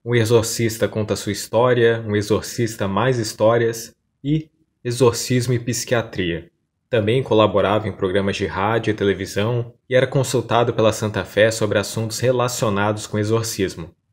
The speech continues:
O padre Amorti diz ter feito dezenas de milhares de exorcismos ao longo da vida,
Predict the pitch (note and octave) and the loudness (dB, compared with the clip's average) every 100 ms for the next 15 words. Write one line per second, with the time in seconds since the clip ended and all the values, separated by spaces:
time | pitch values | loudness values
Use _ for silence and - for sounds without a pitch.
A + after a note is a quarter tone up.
0 | _ _ A#2 A#2 D#3 D#3+ B2 A#2 C#3+ - | _ _ -10 0 2 4 4 4 4 2
1 | A#2+ A2 A#2 - A2 - A2 B2 A#2+ A2+ | -6 -2 -2 -2 -4 0 0 0 -2 -2
2 | G#2+ G#2 A2+ G#2 G2+ B2 B2 A#2+ A2 G2 | 0 2 0 0 0 0 0 -2 -2 0
3 | F#2+ A2+ A2 G2+ G2+ G#2 F#2 - A2 G2+ | 0 0 -2 -2 -2 -2 -4 -2 -4 -2
4 | G2+ G2+ F#2+ F#2+ F#2 F2+ G#2 G#2+ A#2+ A#2 | -2 -2 0 -2 -2 -4 -2 -2 0 -4
5 | - | -6